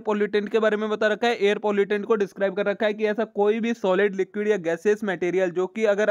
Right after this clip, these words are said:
हवा में मिल जाएगा तो ह्यूमन या लिविंग क्रिएचर के लिए हार्मफुल होगा, उसे एयर पॉल्यूटेंट बोला जाएगा और इसी को प्रिवेंट और कंट्रोल करने के लिए ये एयर पॉल्यूशन एक्ट नाइनटीन एटी वन बनाया गया था। नेक्स्ट है एनवायरमेंटल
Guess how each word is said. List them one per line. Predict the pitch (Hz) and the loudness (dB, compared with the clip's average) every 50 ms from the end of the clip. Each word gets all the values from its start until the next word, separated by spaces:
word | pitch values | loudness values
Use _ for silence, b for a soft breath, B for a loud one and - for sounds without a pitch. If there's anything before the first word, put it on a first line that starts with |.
| 202 190 | 0 0
हवा | 160 160 175 185 | 0 0 0 0
में | 196 196 | 0 -2
मिल | 190 180 180 190 | -2 0 0 2
जाएगा | 190 190 185 185 196 196 | 2 2 2 2 2 2
तो | 190 214 214 196 | 2 2 2 0
ह्यूमन | 160 156 160 165 180 190 196 | 0 -4 -8 -6 -4 -4 0
या | 202 202 202 | 0 0 2
लिविंग | 190 175 175 185 190 190 | 2 0 -2 -2 -4 -4
क्रिएचर | 180 185 185 180 - 190 180 165 | 0 0 0 0 0 -2 -4 -2
के | 180 180 | -2 0
लिए | 180 190 208 214 | 2 2 2 2
हार्मफुल | 190 160 156 165 170 - 202 196 185 | 0 -2 -4 -4 -2 -2 0 0 0
होगा, | 170 156 156 143 135 b b b b b b b b | 0 2 0 0 0 b b b b b b b b
उसे | 202 190 233 226 | -4 0 0 0
एयर | 208 202 214 220 214 214 | 2 2 2 0 0 -2
पॉल्यूटेंट | 185 170 175 180 170 190 208 202 214 | -2 0 0 0 0 0 0 0 0
बोला | 208 214 208 208 | 0 0 2 2
जाएगा | 208 202 202 208 208 214 | 2 2 2 4 4 2
और | 202 190 226 226 226 - 180 | 2 4 2 0 0 -2 -6
इसी | 196 - 233 233 233 | -4 -2 -2 0 2
को | 240 240 226 | 2 2 0
प्रिवेंट | 226 - 196 180 185 196 202 208 214 | 0 -4 -6 -6 -4 -4 -4 -4 -4
और | 214 202 | -4 -4
कंट्रोल | 185 190 175 165 185 196 208 214 | -4 -4 -6 -4 -2 -2 0 0
करने | 208 208 190 190 185 185 | 0 -2 -2 -2 -4 -4
के | 180 190 | -4 -2
लिए | 180 180 196 208 | 0 0 0 0
ये | 214 208 202 202 | 2 0 0 2
एयर | 180 185 190 190 | 2 0 0 0
पॉल्यूशन | 208 190 185 175 170 165 - 196 175 175 | 0 -2 -2 0 0 -2 -2 -2 -2 -2
एक्ट | 175 175 - 180 | -2 -2 -2 -4
नाइनटीन | 170 170 165 160 185 190 185 185 | -4 -4 -4 -2 -4 -4 -4 -4
एटी | 185 175 - - 170 | -6 -6 -6 -4 -4
वन | 170 185 208 233 220 | -2 -2 -2 -2 0
बनाया | 160 151 147 139 131 127 127 | -2 0 0 -2 -4 -4 -6
गया | 127 127 127 123 | -8 -8 -8 -10
था। | - - 107 - _ _ _ _ _ _ _ _ _ _ _ _ _ _ _ _ _ _ _ _ B B B B B B 127 170 190 202 208 185 120 | -12 -16 -20 -20 _ _ _ _ _ _ _ _ _ _ _ _ _ _ _ _ _ _ _ _ B B B B B B -18 -16 -14 -14 -10 -4 0
नेक्स्ट | 180 196 233 - - - | 2 2 2 2 0 -2
है | 247 233 254 262 220 196 | 0 2 2 0 0 -2
एनवायरमेंटल | 208 202 202 208 208 202 202 220 220 208 240 247 | -2 2 2 2 2 2 0 -2 0 2 2 0